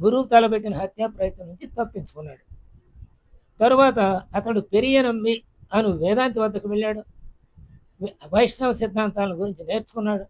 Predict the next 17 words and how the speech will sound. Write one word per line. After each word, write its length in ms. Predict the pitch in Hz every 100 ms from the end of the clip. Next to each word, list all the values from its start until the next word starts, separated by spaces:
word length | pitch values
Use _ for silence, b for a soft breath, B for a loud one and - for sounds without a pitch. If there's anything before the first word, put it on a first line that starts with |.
| _ - _ _ _
అటు 180 | 180 196
తర్వాత 640 | 190 208 226 233 185 185 -
శ్రీరంగ 600 | 190 226 247 240 233 226
పీఠాధిపతి 760 | 226 208 214 208 208 196 196 190
అయిన 280 | 190 196 175
రంగనాథుని 680 | 165 190 247 262 240 202
సేవిస్తూ 560 | - 180 185 - 233 269 - - _ _ 170
వైష్ణవ 460 | 202 196 208 202
మత 180 | 175 170
ప్రచారం 580 | 147 147 147 170 185 165 143
చేశాడు. 460 | 123 143 139 _ - - _ _ _ _ - - _ _ -
ఆ 100 | 185
రో-, 160 | 196 202 190
ఆ 60 |
రోజుల్లో 760 | 220 277 294 262 175 175 208 240 - _ _ _ _
కంచి 240 | 226 233 277
నగరాన్ని, 800 | 262 254 247 226 240 160 285